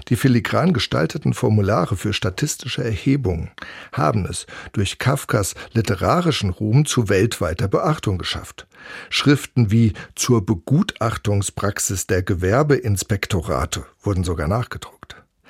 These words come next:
Kafka hat aus der schnöden Verwaltungsarbeit einiges an Weltwissen abgeleitet.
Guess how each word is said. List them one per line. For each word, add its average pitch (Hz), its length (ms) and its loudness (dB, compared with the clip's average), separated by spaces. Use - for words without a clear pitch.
Kafka 147 360 2
hat 123 160 2
aus 120 140 2
der 107 120 2
schnöden 131 400 2
Verwaltungsarbeit 117 920 2
einiges 107 440 2
an 107 140 2
Weltwissen 120 480 0
abgeleitet. - 840 -8